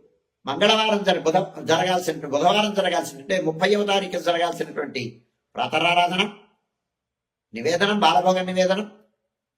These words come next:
పారాయణలు, దానితో పాటు ధూపమైన తర్వాత భగవద్ రామానుజుల వారి తిరునక్షత్రం,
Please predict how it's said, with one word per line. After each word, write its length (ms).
పారాయణలు, 640
దానితో 400
పాటు 220
ధూపమైన 520
తర్వాత 680
భగవద్ 360
రామానుజుల 520
వారి 220
తిరునక్షత్రం, 840